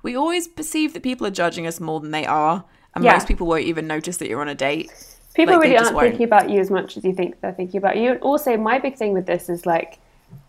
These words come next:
Speaker 2: all right, they, you know, let's say in this scenario, they, they're listening and judging and having an opinion on it.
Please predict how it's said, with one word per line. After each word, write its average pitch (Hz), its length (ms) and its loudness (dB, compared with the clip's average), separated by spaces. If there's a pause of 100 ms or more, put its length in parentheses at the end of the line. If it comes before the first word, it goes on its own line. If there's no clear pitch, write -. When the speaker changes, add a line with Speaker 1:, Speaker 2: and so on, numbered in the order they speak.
(500)
Speaker 2:
all 240 80 6
right, 226 200 10
they, 240 180 8
you 202 220 0
know, 185 220 4 (140)
let's - 340 6 (140)
say 190 440 4 (140)
in 226 140 0
this 214 180 -2
scenario, 190 540 2
they, 180 340 4
they're 185 120 4
listening 196 640 0
and 190 160 0
judging 180 600 0
and 185 120 -8
having 175 300 -4
an 175 60 -4
opinion 175 340 -2
on 170 200 -4
it. 170 160 -6